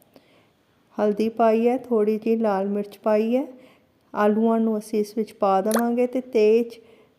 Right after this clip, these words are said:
ਸੇਕ ਦੇ ਉੱਤੇ ਅਸੀਂ ਇਸ ਨੂੰ ਭੁੰਨ ਲਵਾਂਗੇ। ਹੁਣ ਅਸੀਂ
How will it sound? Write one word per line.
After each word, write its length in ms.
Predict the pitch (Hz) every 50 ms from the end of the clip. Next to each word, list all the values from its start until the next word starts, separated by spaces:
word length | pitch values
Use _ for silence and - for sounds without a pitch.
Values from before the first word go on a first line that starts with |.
| _ _ _ _ _ _ - _ _ -
ਸੇਕ 380 | - - - 233 226 220 220 226
ਦੇ 100 | 214 220
ਉੱਤੇ 360 | 220 214 208 208 - 214 208
ਅਸੀਂ 260 | 202 202 - - 202 196
ਇਸ 160 | 190 - 220
ਨੂੰ 160 | 214 226 226 226 -
ਭੁੰਨ 300 | 240 226 220 208 196 185
ਲਵਾਂਗੇ। 520 | 185 180 175 175 175 175 175 180 196 254 302 - - - _ _ - - _ - - - _ _ _ -
ਹੁਣ 220 | 254 247 247 240 240
ਅਸੀਂ 400 | 240 - - 254 240 240 247